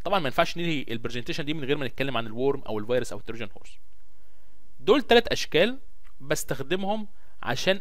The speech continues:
اعمل infect للجهاز بتاع الفيكتيم. التلاتة تقريبًا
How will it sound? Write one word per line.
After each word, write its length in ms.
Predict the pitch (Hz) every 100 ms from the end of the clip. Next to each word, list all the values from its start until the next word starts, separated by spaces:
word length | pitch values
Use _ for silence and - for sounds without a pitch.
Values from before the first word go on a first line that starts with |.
| -
اعمل 280 | 175 196 -
infect 460 | 151 143 196 196 - - 127
للجهاز 380 | 127 123 143
بتاع 180 | 151 -
الفيكتيم. 380 | 110 107 - - - - - - - - - -
التلاتة 340 | - - 226
تقريبًا 440 | 254 143 160 175